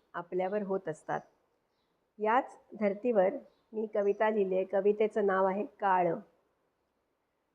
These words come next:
वादळं आली गेली, वादळं आली गेली, तरी कधीच निराश व्हायचं नसतं. वादळं आली गेली,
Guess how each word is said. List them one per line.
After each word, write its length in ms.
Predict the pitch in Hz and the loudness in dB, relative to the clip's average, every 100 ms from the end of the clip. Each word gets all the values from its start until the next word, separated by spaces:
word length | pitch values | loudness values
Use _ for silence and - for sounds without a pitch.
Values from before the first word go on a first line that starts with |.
| - | -2
वादळं 560 | 208 202 202 254 294 320 - | 2 4 4 4 6 4 6
आली 320 | 196 202 254 | 6 8 4
गेली, 600 | 214 202 196 175 156 156 _ _ _ _ | 8 6 6 2 0 -6 _ _ _ _
वादळं 400 | 196 180 196 226 | -6 -2 2 6
आली 360 | 247 196 190 233 | 6 6 6 6
गेली, 460 | 208 196 196 247 269 - | 6 4 4 0 -2 0
तरी 180 | 233 262 - | 0 0 2
कधीच 340 | 214 214 302 302 | 2 4 2 4
निराश 320 | 262 220 208 208 | 6 6 6 2
व्हायचं 360 | 185 175 202 | 0 2 2
नसतं. 440 | 185 175 - 196 165 - _ _ _ _ _ _ _ _ _ _ 196 | 2 0 0 -2 -2 -8 _ _ _ _ _ _ _ _ _ _ -2
वादळं 380 | 190 190 240 | -2 4 4
आली 320 | 254 214 202 233 | 6 4 4 4
गेली, 380 | 214 196 226 | 4 4 0